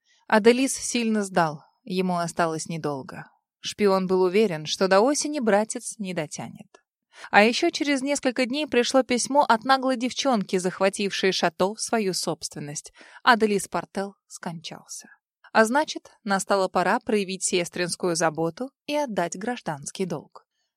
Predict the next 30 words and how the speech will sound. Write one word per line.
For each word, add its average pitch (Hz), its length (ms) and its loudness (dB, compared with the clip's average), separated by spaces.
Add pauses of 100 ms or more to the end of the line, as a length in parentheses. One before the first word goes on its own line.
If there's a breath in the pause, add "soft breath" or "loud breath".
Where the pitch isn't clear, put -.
(160)
"Собирайся, 277 800 4
сынок, 214 560 0 (240)
мы 208 160 -2
едем 196 300 2
в 175 40 -6
столицу". 180 640 -2 (400)
Прима 294 280 4
рывком 269 360 4
открыла 240 360 4
дверь 208 220 2
в - 80 -10
комнату 196 360 0
наследника. 165 720 -8 (240 loud breath)
Из 233 160 0
постели 311 460 2
Роналду 262 560 6
с 269 100 -4
визгом 247 460 -4
вскочила 240 480 0
новая 247 300 2
служанка, 262 580 0
торопливо 202 480 0
схватила 190 480 0
брошенную 185 560 0
у - 20 -12
кровати 170 400 2
одежду 226 460 0
и 277 160 -6
выбежала 214 480 -4
вон. 147 260 -10